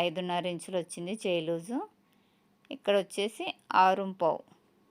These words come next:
ఇక్కడ ఆరుంపావు, ఈ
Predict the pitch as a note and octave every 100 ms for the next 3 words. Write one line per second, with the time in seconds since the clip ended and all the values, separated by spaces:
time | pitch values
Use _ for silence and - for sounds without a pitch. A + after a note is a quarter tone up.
0 | _ _ _ _ _ _ _ _ _ _
1 | _ _ _ _ _ - F3+ E3+ E3+ F3
2 | F3+ F3 F3 A3 D#4 -